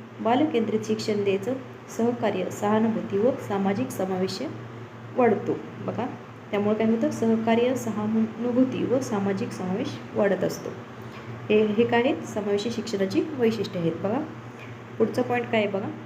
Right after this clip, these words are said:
समावेशी शिक्षणाची गरज काय आहे बघा. शिक्षण हा मूलभूत हक्क आहे. दिव्यांग मुलाचे समाजात एकत्रीकरण करण्यासाठी,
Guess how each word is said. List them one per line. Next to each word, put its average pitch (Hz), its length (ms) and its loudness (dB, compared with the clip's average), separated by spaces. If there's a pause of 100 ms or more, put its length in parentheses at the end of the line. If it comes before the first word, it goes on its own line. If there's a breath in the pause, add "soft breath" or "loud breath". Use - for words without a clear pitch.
(1500)
समावेशी 269 420 0
शिक्षणाची 233 500 -2
गरज 220 380 4
काय 185 140 -2
आहे 165 160 0
बघा. - 220 -6 (560)
शिक्षण 233 280 -4
हा 226 100 4
मूलभूत 220 400 6
हक्क 233 220 -2
आहे. 247 200 4 (1400)
दिव्यांग 254 300 4
मुलाचे 247 420 4
समाजात 220 580 0
एकत्रीकरण 277 640 0
करण्यासाठी, 190 580 -2